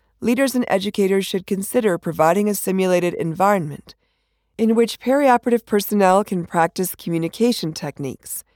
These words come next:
such as A R C C. Perioperative leaders and educators should teach personnel how to escalate a patient safety concern through the chain of command,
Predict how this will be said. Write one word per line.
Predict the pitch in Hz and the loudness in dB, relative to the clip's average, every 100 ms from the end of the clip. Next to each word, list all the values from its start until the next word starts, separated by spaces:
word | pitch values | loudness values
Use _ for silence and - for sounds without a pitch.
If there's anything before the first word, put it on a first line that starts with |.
| _ _ _ | _ _ _
such | - 175 190 | -4 -2 0
as | 180 - | -2 -2
A | 147 143 | 0 2
R | 143 | 2
C | 139 131 131 | 0 -6 -6
C. | - 160 135 - - _ _ _ _ _ _ _ _ _ _ _ | -2 -2 -2 -8 -20 _ _ _ _ _ _ _ _ _ _ _
Perioperative | 277 302 294 247 240 240 | -2 2 4 4 2 2
leaders | 214 214 202 | 2 2 2
and | 196 - | 0 0
educators | 196 185 - 160 160 170 | 0 0 -2 0 0 0
should | - 202 | -2 -4
teach | - 277 - - | -2 -2 -2 -2
personnel | 165 151 143 131 95 - 185 _ _ _ _ - | -2 -2 -2 -4 -6 -10 -18 _ _ _ _ -4
how | 143 165 | 2 2
to | 214 - | 2 -2
escalate | 196 196 - 190 190 | -2 -2 0 2 2
a | 185 | 0
patient | - 165 202 151 | -2 -2 -2 -2
safety | - 175 196 | -2 -2 -2
concern | 208 208 - 180 170 170 | -2 -2 0 2 2 2
through | - - 190 208 | -6 -4 0 2
the | 214 | 2
chain | - 160 | 2 2
of | 147 - | 0 -4
command, | 156 170 151 - - | 0 2 0 -4 -14